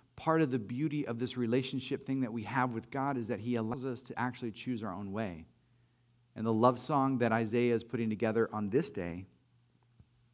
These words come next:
is an example of how people chose their own way. And he describes it in an interesting fashion.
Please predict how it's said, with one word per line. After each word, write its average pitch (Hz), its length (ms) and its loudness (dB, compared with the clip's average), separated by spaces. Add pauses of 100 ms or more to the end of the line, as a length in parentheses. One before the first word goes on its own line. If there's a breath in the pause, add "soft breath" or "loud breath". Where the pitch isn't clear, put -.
(420)
is 104 80 -6
an 110 80 -2
example 120 500 0
of 113 80 2
how 113 380 0
people 117 260 -8
chose 117 360 -4
their 107 120 -4
own 98 200 -6
way. 95 380 0 (720)
And 127 100 -8
he 139 100 -4
describes 151 680 -2
it 151 80 0
in 147 80 0
an 131 140 -2
interesting 131 500 -2
fashion. 95 560 -8